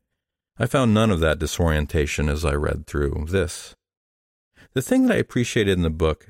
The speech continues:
is that the haunted house doesn't really feel like the active horror of the book, instead more of the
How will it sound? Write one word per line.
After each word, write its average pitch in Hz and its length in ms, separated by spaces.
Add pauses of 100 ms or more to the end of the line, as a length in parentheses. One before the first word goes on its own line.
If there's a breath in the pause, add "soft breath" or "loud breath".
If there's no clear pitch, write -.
(120)
is 95 300
that 92 260
the 90 80
haunted 127 540 (120)
house 78 440
doesn't 90 340
really 90 440
feel 80 240
like 78 160
the 64 120
active 78 320
horror 80 480
of 80 160
the 78 100
book, 82 360 (460 loud breath)
instead 98 400
more 87 520
of - 120
the - 200